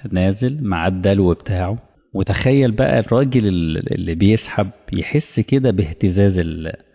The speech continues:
إيه ده؟ في حاجة، في حاجة غريبة. فإذ يرى طفل يمسك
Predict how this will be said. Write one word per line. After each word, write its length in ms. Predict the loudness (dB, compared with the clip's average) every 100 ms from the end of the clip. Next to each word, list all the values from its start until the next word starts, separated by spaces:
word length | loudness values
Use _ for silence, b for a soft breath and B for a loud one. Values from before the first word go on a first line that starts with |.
| B B B B
إيه 120 | 0 0
ده؟ 140 | 0
في 200 | -2 -4
حاجة، 480 | 0 0 -2 -4 -8
في 280 | -2 -2 -2
حاجة 320 | -6 -8 -6
غريبة. 260 | -8 -10 -12 _ b
فإذ 340 | -4 0 2
يرى 360 | 4 4 4 2
طفل 500 | 0 -2 -2 -8 0
يمسك 680 | 2 4 2 -2 -4 -6